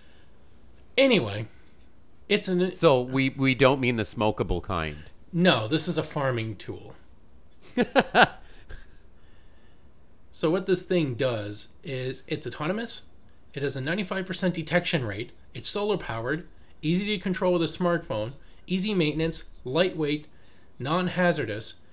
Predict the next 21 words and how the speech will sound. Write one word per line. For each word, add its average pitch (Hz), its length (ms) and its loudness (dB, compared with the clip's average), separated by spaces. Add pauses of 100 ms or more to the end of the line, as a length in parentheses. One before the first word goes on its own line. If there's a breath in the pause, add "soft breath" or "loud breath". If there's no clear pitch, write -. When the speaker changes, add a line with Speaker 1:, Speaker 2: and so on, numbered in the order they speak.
(500 soft breath)
Speaker 1:
and 143 520 -2
it 160 100 2
uses 165 400 2
twenty 220 240 -6
percent 185 340 -2
less 175 220 0
herbicide 151 540 0
than 139 180 -2
other 156 220 4
mass 135 640 -4
delivery 127 560 0
methods, 127 640 -4 (720 soft breath)
up - 160 -4
to 156 280 4
thirty 208 300 0
percent 175 380 2
less 180 260 0
expensive 175 580 2
than 120 200 -2
standard 143 440 0
treatments, 131 600 -2